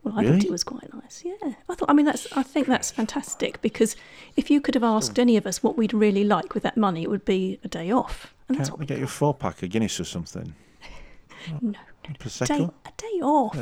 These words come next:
Speaker 1: I mean,
Speaker 2: a
Speaker 1: I'm really
Speaker 2: selection of delicate meats?
Speaker 1: <laughs>
Speaker 2: No?
Speaker 1: No, no. Given the cho-, choice, I'm very, very happy with a day off, and I think all
Speaker 2: Day
Speaker 1: my
Speaker 2: off.
Speaker 1: colleagues are too.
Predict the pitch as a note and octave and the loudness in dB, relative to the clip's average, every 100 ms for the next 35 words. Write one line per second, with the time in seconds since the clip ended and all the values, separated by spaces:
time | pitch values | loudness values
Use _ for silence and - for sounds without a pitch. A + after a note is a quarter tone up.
0 | - A#3+ C#4+ C4+ - _ A3 A3+ A#3 C#3+ | -6 -4 -2 -4 -8 _ -4 -2 2 2
1 | - - - C3 G#2+ A#2+ A#2 - A2+ A#2+ | 2 -2 -2 0 4 4 4 2 2 2
2 | F#3 - - - - _ _ _ - - | 0 -4 -6 -6 -10 _ _ _ -14 -6
3 | - - - A3+ - _ - - - B2 | -6 -6 -12 -16 -16 _ -18 -16 -10 -4
4 | G3 A#3+ - C#4+ A#3+ A#3 - E4+ F4 A#3+ | -4 -6 0 2 4 2 2 4 4 4
5 | F#3 - D#4+ G#4 F#4+ - C4+ - - - | 4 2 4 2 2 -2 -4 -4 -4 0
6 | A3+ A3+ - - - - G#3+ A3 C4 B3 | 0 0 -6 -12 -10 -2 0 4 6 6
7 | A3+ G#3 G3 - G3+ - F3 F3+ - D#3+ | 4 0 -2 -6 -6 -6 -4 -4 -4 -4
8 | - B3+ - G3 G3 C#4+ - F#3+ F3+ F3 | -6 -12 -12 -10 -8 -10 -8 -8 -8 -8
9 | - E3+ E3 - G#3+ - - A#3 | -8 -6 -8 -12 -16 -14 -12 -10